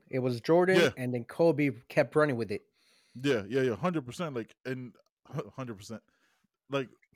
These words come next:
Speaker 2: I, I, we had just seen the sto-,
Speaker 1: <laughs>
Speaker 2: just the clip of the Pau Gasol story, right? It was, like, a
Speaker 1: Yeah.
Speaker 2: minute and a half. They released it on social medias,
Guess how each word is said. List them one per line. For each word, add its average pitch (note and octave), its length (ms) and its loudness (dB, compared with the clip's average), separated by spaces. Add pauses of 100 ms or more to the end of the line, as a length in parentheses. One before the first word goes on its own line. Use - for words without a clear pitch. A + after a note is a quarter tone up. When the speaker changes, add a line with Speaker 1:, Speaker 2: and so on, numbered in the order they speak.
(160)
Speaker 2:
I, D#3 200 0
I, B2+ 140 -6
we B2+ 200 -6
had C#3 160 0
just F3 220 0
seen E3+ 220 -4
the C#3+ 100 -4
sto-, C3 300 -4
Speaker 1:
<laughs> - 20 -6
Speaker 2:
just D#3 240 -4
the C3+ 80 -2
clip D#3+ 400 -2
of B2+ 180 -2
the A2+ 80 -6
Pau C3+ 220 2
Gasol B2 400 0
story, F#2+ 340 -8
right? A2+ 180 -4
It - 320 -20
was, B2 100 -6
like, A#2+ 120 -4
a A#2+ 40 -2
Speaker 1:
Yeah. B2 80 -4
Speaker 2:
minute C#3 200 -4
and B2+ 100 -6
a - 20 -2
half. C3 180 -2
They A#2 100 -6
released A#2 300 -6
it A2+ 80 -6
on G#2 60 -2
social A2 280 -8
medias, A#2 440 -6